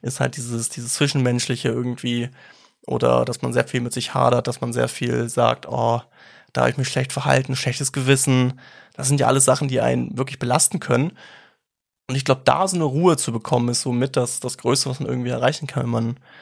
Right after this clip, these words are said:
wenn man älter wird. Dass man so im Reinen mit sich selbst ist,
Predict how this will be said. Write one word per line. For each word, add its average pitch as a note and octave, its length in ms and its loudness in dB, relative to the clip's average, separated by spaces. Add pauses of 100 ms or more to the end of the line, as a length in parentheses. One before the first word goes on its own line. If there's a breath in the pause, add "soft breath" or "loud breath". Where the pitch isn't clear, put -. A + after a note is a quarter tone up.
(140 loud breath)
wenn B2 80 -4
man A#2+ 80 0
älter A#2+ 380 0
wird. C3+ 280 0 (320 soft breath)
Dass - 220 -6
man B2 120 -2
so A#2+ 100 -4
im B2 100 -2
Reinen C#3+ 420 2
mit C3+ 140 0
sich C3 140 0
selbst C#3+ 400 4
ist, C#3+ 440 0